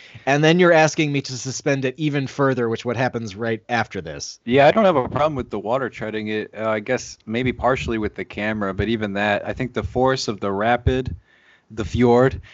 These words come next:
Speaker 2: and the camera <laughs> hitting him in the, the head, uh, is enough
Speaker 1: Ah.
Speaker 2: for me. No?
Speaker 1: For m-, no, for me, because that camera is like, it's like a Polaroid camera. Like, it's, it's a small,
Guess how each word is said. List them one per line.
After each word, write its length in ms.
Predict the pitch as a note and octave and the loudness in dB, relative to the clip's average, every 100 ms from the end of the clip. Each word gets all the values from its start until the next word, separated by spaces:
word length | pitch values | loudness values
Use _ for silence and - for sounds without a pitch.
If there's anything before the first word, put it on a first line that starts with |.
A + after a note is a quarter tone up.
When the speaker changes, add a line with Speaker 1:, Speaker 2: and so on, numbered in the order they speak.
| - - | -20 -12
Speaker 2:
and 140 | A2 | -10
the 60 | G#2 | -10
camera 500 | - C3+ D3+ C3+ C#3+ | -4 -2 0 2 2
<laughs> 120 | B2+ | 0
hitting 200 | B2 C3+ | 0 -2
him 200 | C3+ C3 | -2 -2
in 100 | B2 | -2
the, 220 | A#2 A2 | -2 -4
the 180 | - A2 | -4 -4
head, 480 | G2 A#2 C3 C#3+ C#3 _ _ - | -2 0 0 -2 -8 _ _ -6
uh, 560 | G2+ G2+ G2+ G#2 G2+ G2+ | -2 0 0 2 0 -2
is 140 | A2+ G#2+ | -4 0
enough 320 | C3+ C3 B2 | 4 4 2
Speaker 1:
Ah. 40 | A#2+ | -6
Speaker 2:
for 40 | - | -6
me. 260 | B2 C3 C3 - A#2+ | -8 -8 -14 -6 2
No? 240 | B2 D3 | 6 6
Speaker 1:
For 60 | E3 | 4
m-, 180 | D#3+ D#3 _ D#3 | -2 -12 _ -4
no, 220 | D#3 D3 | 0 2
for 120 | E3 | 2
me, 200 | D#3+ E3 | 0 0
because 360 | D3 D3 E3 C3 | 0 0 0 2
that 220 | D3+ C3 | 0 0
camera 380 | F#3 F3 E3+ D#3+ | -2 0 2 2
is 120 | C3 | 2
like, 200 | C#3 C3 | 2 0
it's 220 | C#3 C#3 | -4 -2
like 140 | D3+ D3 | -2 0
a 60 | |
Polaroid 680 | A#2+ - D#3 C#3 C3 A2+ G#2 | -2 0 2 4 2 0 -2
camera. 320 | A#2 G#2+ G2+ | -4 -4 -4
Like, 160 | G2+ A2 | -6 -4
it's, 160 | B2+ - | -4 -2
it's 140 | C3 C#3 | -2 -2
a 60 | |
small, 840 | - - D3 D3 C#3+ C#3+ C#3+ C3+ | -4 -4 0 4 4 4 4 0